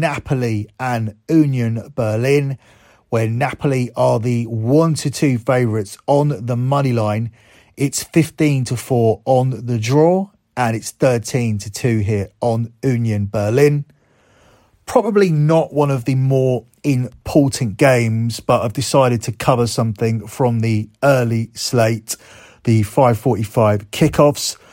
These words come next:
I've got this one in because Manchester United's trip to Copenhagen is covered exclusively over on Bet M U F C,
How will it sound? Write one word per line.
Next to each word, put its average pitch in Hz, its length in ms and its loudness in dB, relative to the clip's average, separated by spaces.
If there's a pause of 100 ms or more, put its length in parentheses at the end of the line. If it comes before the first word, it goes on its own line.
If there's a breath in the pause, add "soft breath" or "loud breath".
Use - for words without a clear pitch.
(280 loud breath)
I've 143 200 2
got - 180 0
this 156 240 0
one 143 200 2 (120)
in 131 420 2
because 123 800 2
Manchester 143 600 0
United's 123 520 -4
trip - 260 -6
to - 100 -8
Copenhagen 117 1000 0
is 120 160 -6
covered 110 320 -2
exclusively 113 960 -4
over 131 460 0 (100)
on 117 360 -2 (140)
Bet - 300 -4 (100)
M 127 160 -2
U 110 140 0
F 101 80 -6
C, 165 400 2